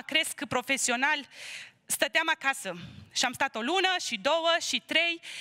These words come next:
și eram exact în momentul ăsta în care, uh, nu aveam controlul a ce mi se, asupra ce mi se întâmpla și, uh, pur și simplu am fost în,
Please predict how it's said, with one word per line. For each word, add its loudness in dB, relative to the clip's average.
și 2
eram 2
exact 2
în 0
momentul 2
ăsta 2
în 2
care, 0
uh, -4
nu 0
aveam 4
controlul 2
a 6
ce -2
mi 0
se, 2
asupra 0
ce 2
mi 0
se 0
întâmpla 0
și, 0
uh, 2
pur 0
și 0
simplu 0
am 0
fost 0
în, 0